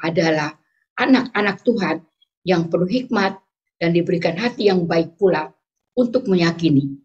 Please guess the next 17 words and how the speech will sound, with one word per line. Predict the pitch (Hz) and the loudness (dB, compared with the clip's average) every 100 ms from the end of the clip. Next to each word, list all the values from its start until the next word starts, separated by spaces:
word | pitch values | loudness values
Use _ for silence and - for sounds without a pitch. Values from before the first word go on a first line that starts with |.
| _ - - | _ -20 -8
bahwa | 170 220 196 185 - - _ _ _ | 0 4 6 6 2 -6 _ _ _
vaksinasi | 262 254 254 247 233 226 190 | 0 2 4 4 4 2 2
dapat | 185 175 190 | 2 0 0
menolong | 170 170 - | 0 0 0
kita | 214 - 185 - - - _ - | -4 -2 -4 -4 -18 -20 _ -4
bangkit | 185 254 254 147 - _ | 2 4 2 -2 -6 _
untuk | - 143 170 - | -8 -4 -4 -2
terus | 240 - | -4 0
berjuang | 220 202 226 196 190 - - - _ - | 2 2 2 2 0 -6 -20 -20 _ -4
melewati | 170 170 165 - 165 165 _ _ _ _ - | 0 2 0 -2 -6 -8 _ _ _ _ 0
wabah | 240 262 240 | 4 6 4
penyakit | 240 214 190 196 190 - _ - | 2 -2 -2 -2 -4 -4 _ -4
yang | 202 196 | 0 2
berbahaya | 170 170 160 165 160 - - | 2 0 -2 -2 -2 -4 -4
ini. | 185 139 139 - _ _ _ _ _ _ _ _ _ | -4 -2 -6 -12 _ _ _ _ _ _ _ _ _
Lewat | 196 220 330 330 | -6 -2 -2 -2
vaksinasi, | - - - 202 180 165 170 | -6 -12 -6 -4 -4 -2 -6